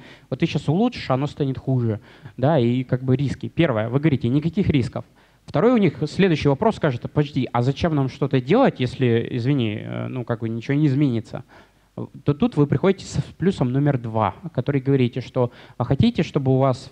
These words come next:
фича, вот мы выполняли ее не за неделю, а за, там, ну, не за пять дней, да, рабочих, а за три дня». Там, допустим, не за три дня, а за два дня,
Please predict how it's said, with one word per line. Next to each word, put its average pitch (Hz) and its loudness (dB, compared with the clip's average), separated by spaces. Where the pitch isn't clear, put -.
фича, 135 0
вот 120 -4
мы 143 0
выполняли 127 2
ее 120 0
не 127 0
за 120 2
неделю, 139 2
а 123 2
за, 120 2
там, 117 -2
ну, 151 0
не 131 -2
за 120 2
пять 180 -2
дней, 120 -2
да, 139 0
рабочих, 113 -4
а 139 2
за 123 2
три 123 0
дня». 104 -4
Там, 110 -4
допустим, 127 -4
не 135 0
за 139 2
три 175 2
дня, 120 -2
а 147 0
за 123 2
два 110 -2
дня, 101 -10